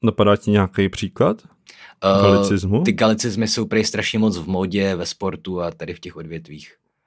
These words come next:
Speaker 1: OK.
Speaker 2: Prostě, který se formovaly ještě před druhou světovou válkou.
Speaker 1: Aha.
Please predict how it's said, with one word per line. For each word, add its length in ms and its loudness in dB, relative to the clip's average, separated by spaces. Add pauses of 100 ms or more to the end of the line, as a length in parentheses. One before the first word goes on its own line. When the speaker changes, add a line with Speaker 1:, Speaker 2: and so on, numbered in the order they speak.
(260)
Speaker 1:
OK. 160 -8
Speaker 2:
Prostě, 320 2
který 180 2
se 100 0
formovaly 440 0
ještě 200 -6
před 120 -12
druhou 160 -6
světovou 320 -6
válkou. 560 -4 (1080)
Speaker 1:
Aha. 280 2